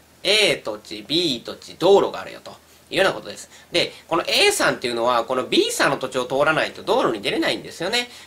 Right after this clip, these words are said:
で、そういった場合に、あの、このBさんの土地をね、ちょっとだけ使わせてもらうと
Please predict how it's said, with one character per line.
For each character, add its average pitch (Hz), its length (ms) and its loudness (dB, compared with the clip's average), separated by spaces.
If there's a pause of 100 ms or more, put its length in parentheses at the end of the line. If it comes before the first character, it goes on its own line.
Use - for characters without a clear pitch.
(120)
で、 240 120 0
そ 277 200 4
う 302 40 4
い 294 40 -2
っ - 20 -16
た 277 140 2
場 277 120 4
合 277 120 2
に、 269 340 2 (160)
あ 147 220 2
の、 143 100 2
こ 160 80 0
の 156 80 0
B 262 180 0
さ 320 120 2
ん - 20 4
の 151 60 2
土 131 140 -4
地 135 100 -4
を 127 80 0
ね、 - 140 0
ち - 40 -6
ょ 233 60 -4
っ - 20 -8
と - 60 -8
だ 254 80 -2
け 254 80 -4
使 190 200 -6
わ 254 140 2
せ - 80 -6
て 254 80 0
も 233 80 -2
ら 220 140 2
う 202 80 -4
と - 160 -6